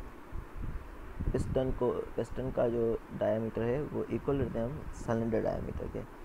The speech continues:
Actual में ये थोड़ा सा कम होता है, क्योंकि हमारे पास बिल्कुल tight होगा तो इंजन जो है हमारा deteriorate हो जाएगा, क्योंकि excess heat produce होगी।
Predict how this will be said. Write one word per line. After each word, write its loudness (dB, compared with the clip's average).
Actual 0
में 2
ये 4
थोड़ा 0
सा -2
कम -6
होता -4
है, -4
क्योंकि 0
हमारे 2
पास 2
बिल्कुल 2
tight 6
होगा 2
तो 2
इंजन 0
जो 2
है 4
हमारा 2
deteriorate 2
हो -2
जाएगा, 0
क्योंकि 0
excess -4
heat -2
produce -2
होगी। -4